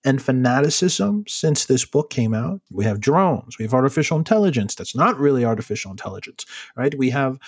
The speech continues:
um, border walls, like, through Anduril that are not really autonomous border walls.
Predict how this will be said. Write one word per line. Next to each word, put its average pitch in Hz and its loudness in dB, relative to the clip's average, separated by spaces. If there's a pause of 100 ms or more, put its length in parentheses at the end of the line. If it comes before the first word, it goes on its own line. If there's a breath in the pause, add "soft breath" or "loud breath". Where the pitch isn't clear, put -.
(260 loud breath)
um, 131 2
border 180 2
walls, 143 2
like, 143 0
through 156 -2
Anduril 165 4
that 131 2
are 165 2
not 196 2
really 190 2
autonomous 180 0
border 202 2
walls. 113 -2